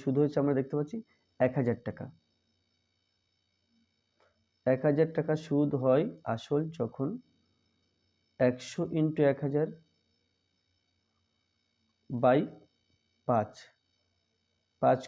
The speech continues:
কুড়ি একশো, কুড়ির পিঠে আবার এক,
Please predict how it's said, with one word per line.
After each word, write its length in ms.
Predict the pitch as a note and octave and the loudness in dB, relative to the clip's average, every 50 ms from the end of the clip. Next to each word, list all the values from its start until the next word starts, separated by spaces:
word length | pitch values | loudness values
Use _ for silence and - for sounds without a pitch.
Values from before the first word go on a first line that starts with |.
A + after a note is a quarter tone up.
| - - | -10 -2
কুড়ি 200 | C#3+ C3+ C#3 C#3 | 0 2 4 4
একশো, 320 | B2+ A2+ - - - - A#2 - - _ _ _ _ _ _ _ _ _ _ _ _ _ - | 4 2 0 -6 -14 -14 -14 -14 -16 _ _ _ _ _ _ _ _ _ _ _ _ _ -2
কুড়ির 240 | - E3+ F3 F3 D#3+ | 0 2 2 2 2
পিঠে 240 | F3 F3+ D#3+ - G3+ F#3+ - - - - | 0 -2 -2 -2 -2 -2 -2 -4 -2 0
আবার 260 | B2 B2 C3+ D3 D#3 D#3 - | 0 2 2 2 0 -2 -4
এক, 120 | C#3 A#2+ | -6 -6